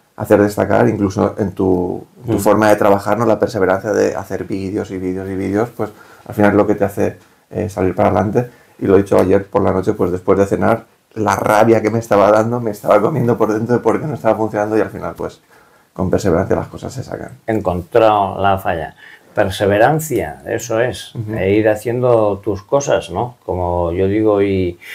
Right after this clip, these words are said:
Speaker 2: y creo que este canal tiene que servir de, de eso, de
Speaker 1: Un poquito de inspiración, ¿no?
Speaker 2: de inspiración y de, también una vez un, un, que estará por aquí viéndome ahora,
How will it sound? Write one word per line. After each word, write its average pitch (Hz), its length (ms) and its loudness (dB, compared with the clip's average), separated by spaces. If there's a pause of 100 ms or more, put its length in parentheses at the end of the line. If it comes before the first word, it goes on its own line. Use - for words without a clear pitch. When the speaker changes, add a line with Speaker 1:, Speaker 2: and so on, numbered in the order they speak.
(320)
Speaker 2:
y 104 120 0
creo 113 260 4
que 107 120 -6
este 98 560 -2 (760)
canal 107 380 2
tiene 113 260 0
que 107 340 4
servir 110 460 2
de, 98 460 -2
de 87 260 -4
eso, 117 240 -6
de 90 160 -6
Speaker 1:
Un 82 60 -6
poquito 82 200 2
de 113 40 6
inspiración, 101 560 0
¿no? 127 180 -8 (280)
Speaker 2:
de 123 100 4
inspiración 160 540 4
y 180 60 6
de, 104 720 2 (520)
también 113 340 0
una 131 160 0
vez 127 200 -2
un, 139 80 -4
un, 120 680 -6 (120)
que 80 80 -10
estará 98 360 -4
por 101 120 -2
aquí 98 180 -4
viéndome 98 340 -2
ahora, 107 260 -6